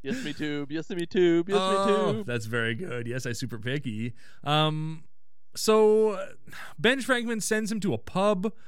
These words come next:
Speaker 2: and is like, "Oh, why don't you go to this pub and try the lamb? It's delicious." And so he goes in, and it's like, I don't understand what happens in this pub, because a guy approaches him and is like, "Oh, do you support the king?" And he's like,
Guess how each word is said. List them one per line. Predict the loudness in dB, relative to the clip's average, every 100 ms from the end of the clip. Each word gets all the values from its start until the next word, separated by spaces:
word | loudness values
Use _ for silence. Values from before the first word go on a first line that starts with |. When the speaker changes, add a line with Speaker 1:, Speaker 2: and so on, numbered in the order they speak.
| -12 -8
Speaker 2:
and | 0 0
is | 2
like, | 4 4 4 0 -10 -12 -12 -4
"Oh, | 2 2
why | 4
don't | 0 -2
you | 0
go | 2
to | 2
this | 0 0
pub | 0 0 -2 -2
and | -4 -6 -4
try | -2 0
the | 0
lamb? | 0 -2 -2 -2
It's | -4
delicious." | -4 -2 -2 -2 -2 -4 -6 -8
And | -8 -2
so | 2
he | 2
goes | 4 4 4 4
in, | 2 2 0 -4 -4
and | -2 -2
it's | -2 -2
like, | 0 0 -2 -2
I | 0
don't | 2 2 4 2
understand | -2 -2 -2 -2 0
what | -4
happens | 0 0 0 0 -4
in | -4
this | -4 -6
pub, | -6 -6 -6 -8
because | -4 0 0 -2 -10 -12 -8
a | -6
guy | 0 2 4
approaches | 2 2 2 2 -2
him | -2 0
and |
is | 0 0
like, | 0 0 -2 -12 -12 -12 -12 -4
"Oh, | 2 6 6
do | 4 0
you | 2
support | 2 0 0 0 -2
the | -4
king?" | 0 0 0 -4
And | 0
he's | 0 0
like, | -2 -2 -4